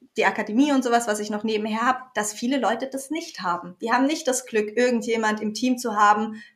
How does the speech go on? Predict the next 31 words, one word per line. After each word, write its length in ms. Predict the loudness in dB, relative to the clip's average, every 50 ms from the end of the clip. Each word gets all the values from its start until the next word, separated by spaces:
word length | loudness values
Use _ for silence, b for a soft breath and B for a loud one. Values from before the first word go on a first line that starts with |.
| _ _ _
Es 140 | -6 6 8
reicht 220 | 8 8 8 4
ja 100 | 4 4
eine 200 | 4 4 2 0
Person 360 | -2 -4 -4 -2 -2 -2 -2 -2
oder 220 | 0 2 2 2
jemand 340 | 2 2 2 0 0 0 -2
im 80 | -6
Freundeskreis 920 | -8 2 6 8 8 8 6 4 0 -2 -2 4 6 6 6 6 4 0 -2
oder 240 | 0 0 -2 0 0
wo 120 | 0 2
auch 300 | 4 4 4 2 2 -2
immer 400 | -2 2 4 4 4 4 2 -2 -6 -4
oder 220 | 0 2 4 4
auf, 120 | 2 2 -2
über 160 | -2 0 2
Insta 320 | 2 2 2 2 0 0
gefunden 520 | 0 0 -2 0 2 2 2 2 0 -2 0
oder 180 | 2 2 4
dein 200 | 4 4 2 0
Podcast 640 | 2 2 2 2 2 -2 2 4 4 4 4 0 -2
oder 180 | -2 -2 -2 -2 B B B
was 220 | _ 2 4 4 0
auch 160 | -2 0 0
immer, 240 | 0 2 2 2 B B B B B B B
sondern 280 | -2 0 0 2 2 0
die 80 | 0
stehen 540 | -2 -4 -2 0 0 0 0 -2 -4 -8 -12 _ _ _ _ -8
wirklich 460 | -4 -4 -4 -4 -4 -8 -10 -4 -2 2
alleine 360 | 4 4 4 4 4 0 0
da. 320 | 0 0 0 0 -2 -8